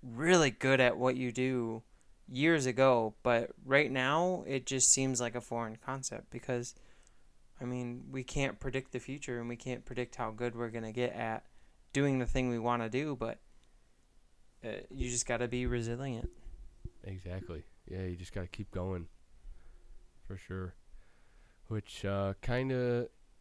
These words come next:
Speaker 2: brings us to our next one is, I mean, you just kinda, you just gotta do it, you know? You just got to get into it, go for it. I know it seems hard, and sometimes you'll have a problem that you just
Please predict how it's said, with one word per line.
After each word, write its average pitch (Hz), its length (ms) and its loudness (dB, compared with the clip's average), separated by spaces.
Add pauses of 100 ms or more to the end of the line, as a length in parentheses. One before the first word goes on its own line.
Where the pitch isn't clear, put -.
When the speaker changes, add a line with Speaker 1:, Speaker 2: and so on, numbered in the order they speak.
(120)
Speaker 2:
brings 117 300 0
us 104 120 -4
to 110 140 0
our 101 80 0
next 101 260 -2
one 110 260 -2
is, 101 540 -4 (160)
I 104 100 -8
mean, 95 380 -6
you 104 180 -6
just - 500 -4 (260)
kinda, 110 320 -2 (220)
you 101 120 -8
just 120 260 -2
gotta 156 240 -4
do 123 320 -2
it, - 220 -8 (220)
you 101 100 -10
know? 90 180 -6
You 110 140 -6
just 101 300 -4
got 123 280 -4
to 113 360 -4
get 113 180 0
into 139 300 0
it, 139 180 -2 (580)
go 120 200 2
for 131 320 0
it. 131 200 -4 (600)
I 113 80 -8
know 127 220 2
it 127 100 0
seems 123 280 -2
hard, 127 520 4 (380)
and 107 280 -2
sometimes 131 640 0
you'll 117 160 0
have 113 220 -2
a 104 80 -4
problem 113 460 0
that 107 160 -2
you 101 200 -2
just 98 400 -4